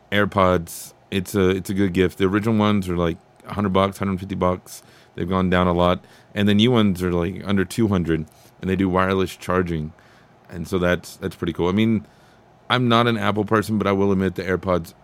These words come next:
are pretty neat, and they do a lot of cool things as far as recognizing what ear they're in, what's in, what's out,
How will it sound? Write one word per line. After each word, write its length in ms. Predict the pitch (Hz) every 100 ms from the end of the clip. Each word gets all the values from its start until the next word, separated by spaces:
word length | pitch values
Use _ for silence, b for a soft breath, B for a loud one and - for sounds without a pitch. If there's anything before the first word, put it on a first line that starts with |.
| _ _ _ -
are 140 | 151
pretty 320 | 147 196 196
neat, 260 | 120 98 87
and 120 | 98
they 60 | 101
do 180 | 113 104
a 20 |
lot 200 | 95 95
of 80 | 90
cool 200 | - 92
things 280 | 90 87 85
as 100 | 85
far 220 | 90 87
as 240 | 82 - -
recognizing 460 | 92 90 92 87
what 180 | 87 85
ear 200 | 117 123
they're 160 | 113 107
in, 400 | 107 104 101 95
what's 160 | 90
in, 240 | 92 95 92
what's 120 | 82
out, 320 | 92 87 85